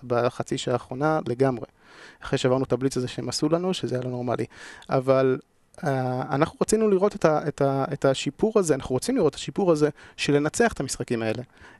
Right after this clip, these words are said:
סוג משחקים כאלה, אתה, אם אתה מנצח אותם, אתה כן באמת יכול להתקרב לטופ סיקס, ואנ-, זה מה שאנחנו רוצים לראות, את ה-, להפוך את הפוטנציאל הזה באמת לתכלס, כי אנחנו רואים שיש כישרון, אנחנו רואים שיש שיטה, רוג'רס מאמן מעולה,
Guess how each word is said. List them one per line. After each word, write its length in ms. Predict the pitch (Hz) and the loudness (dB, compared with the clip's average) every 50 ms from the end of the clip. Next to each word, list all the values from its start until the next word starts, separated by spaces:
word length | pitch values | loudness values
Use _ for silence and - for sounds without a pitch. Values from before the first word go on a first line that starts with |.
| _ - | _ -6
סוג 200 | - - 170 175 | 0 2 2 2
משחקים 360 | 185 - - 151 - 170 170 | 2 0 0 0 0 -2 -2
כאלה, 360 | - - 156 175 196 208 202 | 2 2 4 4 4 4 2
אתה, 280 | 180 - - 139 135 - 170 - _ _ _ _ - | 0 0 2 2 2 2 0 -6 _ _ _ _ 0
אם 60 | 175 | 0
אתה 140 | 180 - 156 | 0 2 0
מנצח 360 | 143 147 - - 202 196 - | -2 -2 0 2 2 2 2
אותם, 200 | 196 190 - 208 | 2 2 2 0
אתה 160 | 190 - - 131 - | 0 0 -2 -4 -2
כן 180 | - 185 190 180 | 0 0 0 0
באמת 220 | 170 170 170 156 | 2 0 -2 -2
יכול 180 | - - - 147 | -2 0 0 0
להתקרב 340 | 147 - - 139 139 139 131 | 0 0 0 2 2 2 0
לטופ 260 | 123 - - 131 - | -2 -2 -4 -4 -2
סיקס, 360 | - - 233 330 - - - - - - - - - - - - - | 2 2 2 2 0 -6 -14 -16 -18 -20 -20 -20 -20 -20 -18 -14 -6
ואנ-, 360 | 123 120 131 131 151 165 156 - | 0 2 2 4 4 2 2 2
זה 120 | 165 170 | 0 2
מה 60 | 196 | 2
שאנחנו 220 | 185 - 151 - 147 | 0 -2 -2 -2 -2
רוצים 180 | - - 143 135 | -2 0 0 0
לראות, 320 | 127 127 120 117 - - - - | 2 0 0 0 -2 -6 -10 -8
את 140 | - - | -2 2
ה-, 400 | 139 127 127 127 123 123 127 123 - - _ _ _ _ - - | 2 2 4 2 0 0 -2 -4 -6 -8 _ _ _ _ 0 2
להפוך 720 | 139 127 131 - - - - 214 208 - - - - - - 151 | 2 2 2 0 -2 0 2 2 2 0 -4 -10 -10 -8 -6 -6
את 140 | - - | -2 -2
הפוטנציאל 680 | 123 - - - - - 131 131 - - 202 208 202 196 | -4 -4 -6 -12 -10 -10 -10 -8 -4 0 2 4 4 4
הזה 220 | 190 185 180 180 | 4 4 4 4
באמת 320 | 165 139 127 139 - - - | 2 2 2 0 -2 -2 -4
לתכלס, 720 | 117 - - 156 165 - - 156 156 156 165 - - - _ - - - - - - _ _ | -4 0 2 2 2 2 2 2 2 2 2 -2 -4 -4 _ -16 -20 -20 -20 -20 -20 _ _
כי 100 | - - | 0 0
אנחנו 220 | 127 120 - - 123 | 0 0 -2 0 0
רואים 140 | 135 156 165 | 2 2 2
שיש 200 | - 170 160 - | 2 0 0 0
כישרון, 400 | - 156 - 151 143 156 165 156 | 0 -2 0 2 2 2 0 -2
אנחנו 120 | 135 - | -2 -2
רואים 140 | 139 139 135 | -2 -2 -2
שיש 220 | - 147 135 - | 0 0 0 -2
שיטה, 260 | - 131 - - 165 | -2 -4 0 2 2
רוג'רס 380 | 175 151 143 147 147 147 - - | 4 4 2 4 2 2 0 0
מאמן 200 | 131 127 127 135 | -4 -4 -2 -2
מעולה, 280 | 139 127 123 123 156 | -2 0 2 4 4